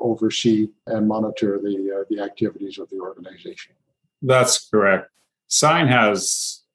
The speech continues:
Speaker 2: an amazing group of people working for it, from the administration to the people that run the various programs and work in the various programs. The level of dedication is absolutely phenomenal.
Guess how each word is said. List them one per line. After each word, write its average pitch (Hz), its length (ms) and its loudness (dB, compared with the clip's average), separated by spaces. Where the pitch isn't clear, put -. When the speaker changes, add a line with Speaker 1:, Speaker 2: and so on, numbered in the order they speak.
Speaker 2:
an 110 120 -2
amazing 120 880 2
group 120 280 2
of 101 160 -4
people 107 340 2
working 95 460 0
for 95 320 0
it, - 420 -10
from 95 200 0
the 98 80 0
administration 110 1080 2
to 104 360 2
the 98 80 0
people 104 420 2
that 95 340 2
run 95 280 2
the 95 80 0
various 98 400 4
programs 95 680 0
and 95 140 -2
work 110 260 2
in 95 100 -4
the 95 60 -6
various 90 440 -8
programs. 92 840 -4
The 120 80 2
level 139 340 4
of 101 140 0
dedication 104 1000 -2
is 98 200 -8
absolutely 101 800 -2
phenomenal. 95 840 -6